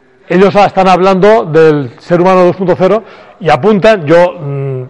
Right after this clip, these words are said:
me da vergüenza, la otra vez me lo di también, ¿no? Están hablando de trescientos cuarenta o cuatrocientos años posibles de poder tener vida, ¿no? Tener esperanza de vida de trescientos, trescientos hacia arriba, ¿no? Esto es increíble. Están hablando de una nueva generación de personas que son los cyborgs.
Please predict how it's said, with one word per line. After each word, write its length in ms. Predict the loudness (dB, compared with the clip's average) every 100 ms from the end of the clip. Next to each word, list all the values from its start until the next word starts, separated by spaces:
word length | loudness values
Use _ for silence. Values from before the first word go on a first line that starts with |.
| -6
me 100 | 0
da 120 | 2
vergüenza, 340 | 2 0 0
la 60 | 0
otra 140 | 2
vez 100 | 2
me 60 | 2
lo 100 | 2
di 180 | 2 0
también, 220 | -2 -4
¿no? 80 | -8 -14 -20 -18
Están 220 | -8 -2
hablando 300 | 0 0 0
de 40 | -4
trescientos 420 | -6 -10 -8 -8
cuarenta 440 | -8 -8 -8 -10 -12
o 120 | -14
cuatrocientos 580 | -10 -10 -8 -8 -8 -8
años 420 | -10 -6 -6 -8 _ _ _ _ -20 _
posibles 440 | -16 -4 -2 0 -2
de 80 | -4
poder 240 | -6 -8
tener 260 | -8 -10 -8
vida, 260 | -10 -10
¿no? 160 | -14 -16 _ _ -10
Tener 160 | -6
esperanza 380 | -4 -2 -2 -2
de 80 | -2
vida 200 | 0 0
de 80 | -2
trescientos, 760 | -8 -10 -8 -4 -4 -4 -8 _ _ _
trescientos 480 | -14 -10 -8 -8 -8
hacia 220 | -10 -10
arriba, 320 | -10 -14 -18
¿no? 140 | -20 -20 _ _ _ _ _ _ _
Esto 160 | -8 -4
es 80 |
increíble. 500 | -2 0 0 0 -4 -10 _ _ _ -20 _ _ -6
Están 200 | 0 2
hablando 360 | 2 2 2
de 220 | 2 0
una 220 | 0 -2 0
nueva 180 | 0
generación 720 | 0 -2 -2 -2 -2 -2 -4 -6
de 100 | -6
personas 540 | -6 -4 -4 -6 -10
que 100 | -12
son 200 | -8 -6
los 160 | -6 -6
cyborgs. 480 | -8 -8 -12 -16